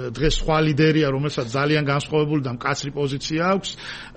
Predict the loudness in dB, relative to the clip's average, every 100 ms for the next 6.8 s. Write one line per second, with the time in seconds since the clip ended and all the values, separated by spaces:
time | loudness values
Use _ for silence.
0 | 0 2 0 2 2 4 4 6 6 4
1 | 2 4 4 2 4 4 6 4 2 0
2 | 0 -4 -4 -4 -2 0 2 2 2 2
3 | 2 2 2 2 2 2 2 -4 -4 0
4 | 2 4 2 0 0 0 0 2 2 2
5 | 0 0 0 0 2 2 4 2 2 0
6 | 0 0 -4 -2 -4 -6 -8